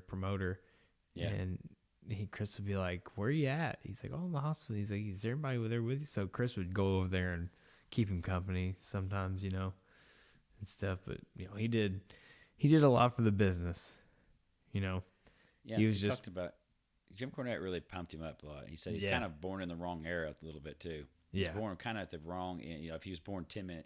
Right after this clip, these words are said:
Speaker 2: ten years earlier, he'd really been a big star.
Speaker 1: Right.
Speaker 2: But the territories are still really popping.
Speaker 1: Yeah.
Speaker 2: But,
Speaker 1: He
Speaker 2: yeah.
Speaker 1: just, just never
Speaker 2: That's
Speaker 1: got that big recognition, you know.
Speaker 2: A lot of people knew him. A lot of people liked him.
Speaker 1: Yep.
Speaker 2: Said he was a, said he was a character.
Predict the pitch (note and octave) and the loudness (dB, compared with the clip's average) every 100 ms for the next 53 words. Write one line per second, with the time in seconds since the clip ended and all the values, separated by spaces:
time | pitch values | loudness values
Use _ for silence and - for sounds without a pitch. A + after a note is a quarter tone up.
0 | - G2 G2 E2 D2+ E2+ E2+ C#2+ D#2 C#2+ | -10 -8 -8 -8 -8 -6 -6 -6 -10 -8
1 | D#2+ F2 D2 D2 D2+ - F2 E2 C#2+ - | -6 -6 -6 -12 -12 -12 -8 -6 -6 -12
2 | _ _ F#2+ F#2+ E2 - D#2+ D#2 G2+ E2+ | _ _ -2 0 -2 -10 -14 -8 -4 -4
3 | E2 D2+ C#2 - E2+ C#2+ D2 D#2 D2 - | -4 -8 -10 -8 -6 -8 -8 -8 -8 -8
4 | D#2 - D2+ - _ _ _ F#2+ F2+ - | -10 -10 -16 -20 _ _ _ -4 -4 -6
5 | - _ _ _ _ _ _ _ _ _ | -14 _ _ _ _ _ _ _ _ _
6 | _ - - - F2+ G2 F#2 - - _ | _ -18 -12 -4 0 2 0 -2 -18 _
7 | _ A2+ A2 A2 A#2+ G#2+ A2+ A2 G#2+ A2+ | _ -6 -4 0 2 2 4 2 2 2
8 | A2 - - G#2+ A2 G#2+ A2 G2+ A2+ G2 | 2 2 -4 2 6 6 6 4 4 2
9 | F2+ - E2+ E2+ E2+ F2 _ - _ _ | 0 -4 -8 -8 -8 -12 _ -20 _ _
10 | _ _ _ _ - A2 C3+ - D3+ C#3+ | _ _ _ _ -10 -6 -6 -6 -4 -2
11 | A2 - F2+ G#2 G2+ G#2+ A2 - E2 - | -4 -6 -6 -4 -4 -4 -6 -8 -14 -16
12 | _ _ - - A#2+ A2+ - - G2+ F2+ | _ _ -10 0 2 2 0 -8 -6 -6
13 | F2 - - G#2+ G#2+ F2+ G2 G#2+ F2+ E2 | -8 -10 -8 -4 -2 -4 -2 -2 -2 -8